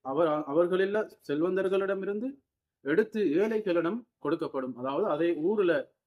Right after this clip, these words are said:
என்ற அர்த்தத்தில் அதை, அதை செய் நாங்கள் விளங்கெடுக்கலாம். அப்படி அந்த ஊர்ல எந்த விதமான, அந்த எட்டு கூட்டத்தில எந்த கூட்டமும் அந்த ஊர்ல ஜகாத்து பெற தகுதியான கூட்டம் இல்லை என்றால்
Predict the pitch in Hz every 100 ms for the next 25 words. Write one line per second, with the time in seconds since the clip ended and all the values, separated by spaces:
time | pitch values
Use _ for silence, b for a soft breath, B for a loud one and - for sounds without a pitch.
0 | _ 131 160 165 147 175 170 151 170 156
1 | 143 135 135 - _ _ _ _ _ _
2 | _ _ _ 139 160 180 180 139 127 156
3 | 127 120 113 117 113 117 _ _ _ _
4 | _ _ 143 - 226 254 247 165 196 226
5 | 208 220 226 220 233 196 180 214 214 208
6 | 202 202 202 180 - 147 147 147 208 -
7 | 190 180 165 160 214 220 156 196 196 170
8 | 165 175 160 208 180 160 160 160 190 175
9 | 185 208 156 151 170 170 160 160 151 147
10 | 147 165 160 151 143 151 156 139 139 202
11 | 180 120 110 123 135 143